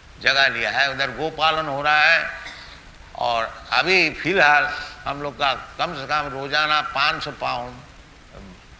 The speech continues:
दूध अदा होता है गाय से। बड़ा आनंद से वो लोग है। आ, ये सब सिखाया जाता है और ये सीखने के लिए वो लोग प्रस्तुत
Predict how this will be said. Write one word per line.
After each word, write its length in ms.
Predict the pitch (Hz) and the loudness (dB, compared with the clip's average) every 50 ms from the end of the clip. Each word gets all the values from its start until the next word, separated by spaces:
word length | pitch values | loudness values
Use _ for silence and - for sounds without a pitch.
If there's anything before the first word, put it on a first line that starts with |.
| - - - | -20 -20 -20
दूध 640 | 107 - - 123 143 151 139 117 104 98 - - 117 | -18 -14 -10 -8 -8 -6 -6 -8 -10 -12 -12 -10 -6
अदा 180 | 117 123 127 | -2 0 0
होता 320 | 120 104 107 - - 113 110 | 0 0 -2 -4 -4 -2 -2
है 260 | 113 113 107 98 95 | -2 -2 -4 -4 -2
गाय 200 | 104 107 113 104 | -2 -2 -2 -4
से। 280 | - - 107 104 107 - - - - - - - - - - - - - - - - - - - | -8 -10 -10 -10 -12 -14 -18 -20 -20 -20 -20 -20 -20 -20 -20 -20 -20 -20 -20 -20 -20 -20 -8 -2
बड़ा 160 | 139 143 156 | 2 4 6
आनंद 480 | 151 139 139 147 151 160 156 151 151 143 | 6 6 4 2 0 -2 -2 -4 -4 -6
से 160 | - - 143 | -4 -4 -4
वो 80 | 139 135 | -4 -4
लोग 200 | 131 131 113 - - | -4 -6 -6 -4 0
है। 420 | 123 143 151 151 151 156 - - - - - - - - - - - - - - - - - 95 | 2 2 2 2 0 -2 -8 -14 -18 -20 -20 -20 -20 -20 -20 -20 -20 -20 -20 -20 -20 -14 -10 -8
आ, 260 | 104 101 90 90 90 85 - - - - - - | -6 -6 -6 -8 -10 -14 -16 -20 -20 -20 -18 -10
ये 160 | 127 135 143 131 | -8 -6 -6 -6
सब 160 | 143 147 - | -6 -8 -8
सिखाया 400 | - - 131 - 135 147 147 151 | -10 -12 -8 -4 0 2 2 2
जाता 360 | 147 143 143 - 151 151 139 | 2 0 0 0 0 0 2
है 280 | 143 156 156 156 156 - - - - - - - - - - - - - - - - - | 2 2 0 0 -4 -8 -14 -16 -18 -20 -20 -20 -20 -20 -20 -20 -20 -20 -20 -18 -8 -4
और 540 | 113 120 120 113 107 98 95 87 85 - - - - - - - - 135 | 0 0 2 2 0 -2 -4 -6 -10 -14 -20 -20 -20 -20 -20 -16 -10 -8
ये 100 | 151 156 | -4 -4
सीखने 420 | - - 160 147 151 185 214 214 | -2 -2 -4 -4 -6 -6 -6 -4
के 120 | 147 202 | -4 -4
लिए 540 | 202 190 190 190 185 180 165 131 - - - - - | -6 -4 -2 0 0 0 -2 -4 -8 -12 -18 -16 -12
वो 120 | 123 156 165 | -10 -6 -6
लोग 240 | 156 143 - - | -4 -6 -6 -6
प्रस्तुत 640 | - 156 165 151 - - - 247 262 240 - - | -6 -4 -4 -4 -4 -6 -8 -8 -8 -8 -8 -12